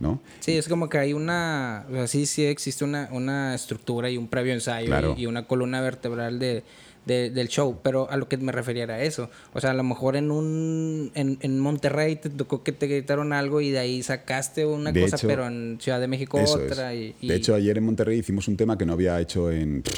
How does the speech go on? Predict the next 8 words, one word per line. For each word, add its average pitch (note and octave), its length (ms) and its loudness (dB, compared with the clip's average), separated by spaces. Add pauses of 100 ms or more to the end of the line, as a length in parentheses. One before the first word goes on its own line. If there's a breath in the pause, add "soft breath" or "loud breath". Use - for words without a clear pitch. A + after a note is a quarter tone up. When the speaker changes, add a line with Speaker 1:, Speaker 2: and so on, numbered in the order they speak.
Speaker 1:
en D#2 140 0
años, G#2 420 0 (340 loud breath)
porque D#2 1000 2 (280)
cuando D2+ 880 0
tocando F#2 300 0
los F#2+ 100 0
temas G2 240 2
antiguos, G#2 540 0